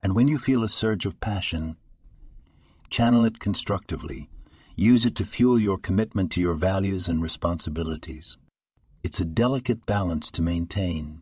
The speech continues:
but remember, every step we take in this direction brings us closer to our Creator and deeper into our divine purpose. This is the essence of our spiritual journey.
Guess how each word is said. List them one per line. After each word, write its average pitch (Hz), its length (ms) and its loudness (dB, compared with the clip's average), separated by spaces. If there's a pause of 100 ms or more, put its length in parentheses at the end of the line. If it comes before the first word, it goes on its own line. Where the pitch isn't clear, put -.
(120)
but 107 140 0
remember, 101 720 2 (320)
every 123 300 4
step - 400 -2
we 95 100 2
take 101 340 -2
in 85 100 2
this 87 180 -2
direction 82 720 -6 (160)
brings 117 280 6
us 117 160 0
closer 120 460 -2
to 82 200 -6
our 73 120 -4
Creator 90 540 -2
and 82 260 -4
deeper 110 400 2
into 87 360 -2
our 85 120 0
divine 87 500 0
purpose. - 580 -8 (440)
This 117 180 2
is 127 140 2
the - 220 0
essence - 400 0
of 90 100 -2
our 90 160 0
spiritual 92 640 -4
journey. 80 480 -4